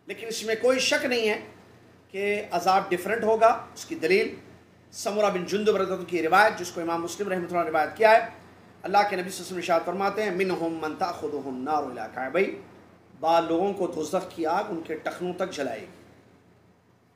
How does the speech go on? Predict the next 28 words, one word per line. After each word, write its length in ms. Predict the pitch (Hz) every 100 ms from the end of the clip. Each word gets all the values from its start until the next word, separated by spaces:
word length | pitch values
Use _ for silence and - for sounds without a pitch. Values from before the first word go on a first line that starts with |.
| _ _
बाज़ 280 | 190 202 202
लोगों 240 | 180 180 220
को 100 | 208
उनकी 260 | 185 180
दोज़ख 360 | 160 165 160 185 -
की 80 | 180
आग 200 | 180 196
उनके, 300 | 175 170 175
अ, 720 | 226 - - - - - 117 113 165
घुटनों 280 | 165 208
तक 160 | 190 185
जलाएगी, 420 | 147 131 110 90 - - - - _ _ _ _ _
बाज़ 320 | 165 196 202 175
लोगों 300 | 190 208 220
को 140 | 220
उनके 260 | 214 180 208
कमर 320 | - 170 233 -
तक, 160 | - - - - - - _
और 300 | - 190 185
बाज़ 280 | 175 175 175
लोगों 240 | 165 160 185
को 140 | 208 - - - - - - - _ 170
उनके 240 | 180 190
मुंह 240 | 156 156 151
तक, 100 | - -
यानी 160 | 131 180 - - - -
चेहरे 280 | - 151 156
तक। 160 | -